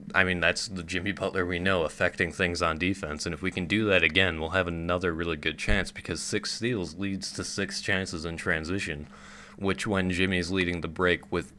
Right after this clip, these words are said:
probably Rose one, running with him, they have a really good chance to finish at the basket. Um,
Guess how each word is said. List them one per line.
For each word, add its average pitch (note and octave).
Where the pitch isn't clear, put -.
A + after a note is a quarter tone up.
probably A2
Rose F2+
one, F2
running E2+
with F#2+
him, C#2+
they G#2
have A2+
a G2+
really F#2
good E2
chance E2+
to -
finish E2+
at E2+
the E2
basket. E2
Um, E2+